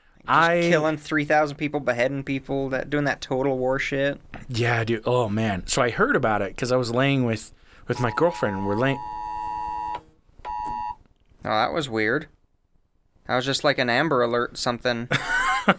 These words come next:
Speaker 1: was like, "What the hell was that?"
Speaker 2: That wasn't even
Speaker 1: Oh,
Speaker 2: for
Speaker 1: God.
Speaker 2: our area.
Speaker 1: My roommate is, he's listed me <laughs> as <laughs> He's listed me as kidnapped. Uh,
Speaker 2: <laughs>
Speaker 1: "I just cut, I just cut A J's headset. Help me, please."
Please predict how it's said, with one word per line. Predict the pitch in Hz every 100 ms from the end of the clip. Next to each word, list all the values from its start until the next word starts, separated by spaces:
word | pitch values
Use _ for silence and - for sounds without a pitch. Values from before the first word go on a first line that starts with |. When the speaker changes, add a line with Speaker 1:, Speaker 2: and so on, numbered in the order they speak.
| -
Speaker 1:
was | - - -
like, | - -
"What | 135
the | - - -
hell | - -
was | - -
that?" | 233 - - - -
Speaker 2:
That | 151
wasn't | 160 165 175
even | 160 156 147
Speaker 1:
Oh, | 139 - 131 156
Speaker 2:
for |
Speaker 1:
God. | 135 135
Speaker 2:
our | 87
area. | 123 156 208 110 98 139 -
Speaker 1:
My | 127 135
roommate | 123 139 135 131 127
is, | 120 107 -
he's | 123 113
listed | 117 131 - 127 135
me | 151 - 131
<laughs> | -
as | 131 - 143 - - - - 135 - - - - - 139
<laughs> | - - - - -
He's | 139 139
listed | 147 - 139
me | 147 131
as | 117
kidnapped. | - 131 107 95 - - _ _ _ - -
Uh, | - 113 233 254 - - _
Speaker 2:
<laughs> | _ _ -
Speaker 1:
"I | -
just | - 117 135
cut, | - 131 - - - -
I | 107
just | 110 -
cut | 120 -
A | 104
J's | 98 98 -
headset. | 95 92 90 80 - - -
Help | - 123 104
me, | 98 92
please." | - - 175 135 - -